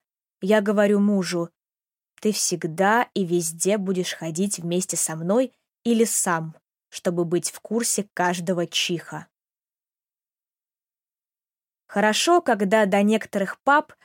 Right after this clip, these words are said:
удается достучаться, а особо продвинутые, понимая, что ничего не запомнят, просто включают на приеме диктофон и записывают все то, о чем я рассказываю.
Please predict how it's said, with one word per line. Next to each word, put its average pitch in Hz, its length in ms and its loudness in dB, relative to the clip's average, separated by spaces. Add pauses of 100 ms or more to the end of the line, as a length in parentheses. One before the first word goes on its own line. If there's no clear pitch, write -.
(200)
удается 214 560 2
достучаться, 190 1000 0 (640)
а 175 160 -2
особо 170 380 -2
продвинутые, 180 960 -2 (340)
понимая, 185 540 0
что - 200 -8
ничего 175 460 -2
не 160 120 -6
запомнят, 202 760 -2 (480)
просто 277 340 0
включают 220 760 -2
на 190 100 0
приеме 185 460 -2
диктофон 254 760 -2 (540)
и 262 100 0
записывают 190 800 -2
все - 340 -6 (120)
то, 277 340 2
о 165 140 -4
чем 226 300 -2
я 185 220 -2
рассказываю. 160 840 -8